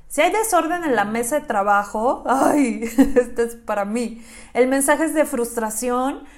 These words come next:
miedo y necesidad de controlar las situaciones. Los controladores,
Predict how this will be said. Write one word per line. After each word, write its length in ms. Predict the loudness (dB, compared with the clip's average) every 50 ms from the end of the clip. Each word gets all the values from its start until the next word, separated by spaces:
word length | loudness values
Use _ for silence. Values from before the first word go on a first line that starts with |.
| -20 -16 -8
miedo 760 | -2 0 2 4 4 2 2 0 0 0 -2 -2 -2 -4 -6
y 140 | -6 -6 -4
necesidad 640 | -4 -4 -4 -4 -6 -6 -6 -6 -4 -4 -4 -4 -4
de 120 | -4 -4
controlar 640 | -4 -4 -6 -6 -4 -4 -4 -4 -2 -4 -6 -6 -6
las 200 | -8 -8 -8 -8
situaciones. 1120 | -12 -14 -12 -14 -16 -14 -12 -12 -12 -12 -14 -18 -20 -20 -20 -16 -14 -12 -12 -10 -12 -12 -10
Los 320 | -6 -4 -4 -4 -4 -6
controladores, 1120 | -6 -4 -4 -2 -2 -4 -6 -6 -6 -6 -4 -4 -4 -4 -4 -2 2 4 6 6 6 4 2